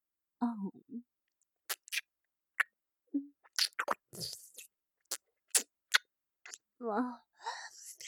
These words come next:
うん。<laughs> たく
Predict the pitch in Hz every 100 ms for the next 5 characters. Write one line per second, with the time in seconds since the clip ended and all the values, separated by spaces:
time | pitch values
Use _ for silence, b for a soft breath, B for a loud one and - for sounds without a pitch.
0 | - - _ _ _ _ _ - - -
1 | - - _ _ - 311 262 202 170 175
2 | - _ _ - - - _ - - _
3 | _ _ - - - _ - - - _
4 | _ _ _ _ _ _ _ _ - 302
5 | - _ 262 - 320 - _ 539 508 440
6 | 403 370 330 262 _ _ 185 160 156